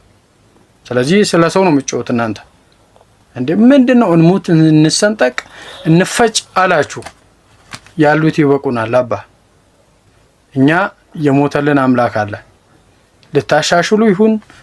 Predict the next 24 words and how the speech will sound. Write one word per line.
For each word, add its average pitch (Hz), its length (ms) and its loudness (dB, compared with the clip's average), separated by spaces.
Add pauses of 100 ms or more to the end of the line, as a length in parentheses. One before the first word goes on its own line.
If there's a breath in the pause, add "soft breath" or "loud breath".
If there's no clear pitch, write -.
(360 soft breath)
ምን 139 160 2
ልታደርጉ 175 500 2
እንደሆነ 147 340 4
ባናቅም 139 540 2
በጣም 214 320 0
እንሙት 180 360 2
እያላችሁ 117 480 -4
ነው። 113 200 -20
እንሙት፣ 196 500 2
እንጥፋ፣ 170 340 0 (140)
በቃ 156 260 -6 (120)
ምናምን። 131 340 0
በአገር 170 380 2
ሰላም 165 360 0
ነው 131 120 -4
አባ። 143 160 -2 (800 soft breath)
አባቶች 151 560 0 (180)
እያጠፉ 165 580 0
ልክ 135 240 -2
ናቸው። 110 300 -6
በደንብ 143 340 -2
ልንገር 147 320 0
አይደል? 196 200 -2 (1000 soft breath)
እኔ 131 180 2